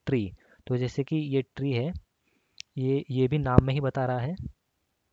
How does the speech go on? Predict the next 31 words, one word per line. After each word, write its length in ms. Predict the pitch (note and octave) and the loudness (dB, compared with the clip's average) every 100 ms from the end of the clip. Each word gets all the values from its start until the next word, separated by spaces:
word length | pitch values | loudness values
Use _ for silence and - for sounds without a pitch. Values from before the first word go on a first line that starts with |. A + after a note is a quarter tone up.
| _ _ _ - | _ _ _ -10
ये 120 | B2+ A#2+ | -4 0
हमारा 280 | A#2 A#2+ | 0 0
हो 100 | A#2+ | -2
गया 140 | A#2+ C#3 | 0 -4
tree 420 | - _ - C3+ | -6 _ -6 -4
topology। 600 | - A2+ B2 A2+ A2+ D#3 - - - - - _ - _ _ _ - - - | 0 0 2 2 2 -2 -2 -2 -4 -6 -10 _ -20 _ _ _ -20 -6 0
तो 60 | |
यहाँ 280 | C3 B2 C3+ | 2 2 0
पर, 200 | - D#3 - - _ _ _ _ _ _ - | 2 0 0 -10 _ _ _ _ _ _ -8
यहाँ 240 | C3+ B2 C3 | 0 4 4
पर 200 | C#3+ D#3 _ - | 2 -2 _ -12
सिर्फ 200 | F3+ - | 0 2
खाली 160 | C3 C3+ | 4 2
इतना 260 | B2 C#3 | 4 4
notice 320 | C3+ A#2+ B2+ - | 4 2 0 -2
कीजिए, 280 | A#2 B2+ E3 - - _ - | -2 -2 -4 -10 -20 _ -8
जो 200 | B2 B2+ | 4 6
भी 100 | C#3+ | 6
हमारा 400 | C3+ C3+ C3+ D#3 - _ - - | 2 2 2 0 -2 _ -14 -4
computer 380 | B2 B2 C#3+ A#2 | 0 2 2 2
है, 180 | C3+ F#3 - _ _ - | 0 -4 -14 _ _ 0
वो 160 | C3 D3 - | 6 6 6
computer, 480 | C3+ A#2+ C#3 D3 - | 0 0 2 2 0
जो 180 | B2 B2+ | 2 4
भी 80 | C3 | 4
हमारा 180 | C#3 C#3 | 2 0
node 300 | A#2+ C3+ B2+ | 2 2 2
है, 200 | A#2+ E3+ - - | 0 -2 -6 2
वो 140 | C3 | 4
node 300 | C3 B2+ D3 | 4 4 2
से 260 | - D3 | 2 0